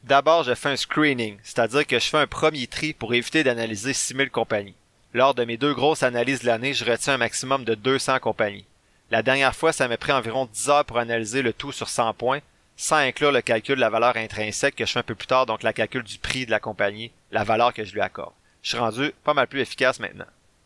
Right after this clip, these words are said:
Ensuite, entre ces deux moments plus intenses, j'analyse des compagnies ici et là selon mes écoutes de podcasts, mes discussions avec des amis ou des auditeurs qui me demandent certaines analyses ou ce que je regarde sur YouTube. Donc j'ai deux gros moments d'analyse et après ça, à travers l'année, je n'analyse peut-être une cinquantaine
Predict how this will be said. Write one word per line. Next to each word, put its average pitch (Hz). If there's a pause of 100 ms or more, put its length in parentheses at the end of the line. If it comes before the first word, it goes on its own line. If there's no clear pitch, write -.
(140)
Ensuite, 135
entre 127
ces 131
deux 147
moments 147
plus 147
intenses, 139
j'analyse 127
des 123
compagnies 123
ici 139
et 127
là 139
selon 131
mes 117
écoutes 123
de 120
podcasts, 123
mes 113
discussions 117
avec 117
des 113
amis 127 (160)
ou 143
des 123
auditeurs 139
qui -
me 113
demandent 120
certaines 123
analyses 120
ou 156
ce -
que 135
je 107
regarde 117
sur 110
YouTube. 104 (180)
Donc 110
j'ai 110
deux 143
gros 139
moments 127
d'analyse 123 (280)
et 117
après 117
ça, 151
à 143
travers 120
l'année, 117
je -
n'analyse 113
peut-être 127
une 110
cinquantaine 113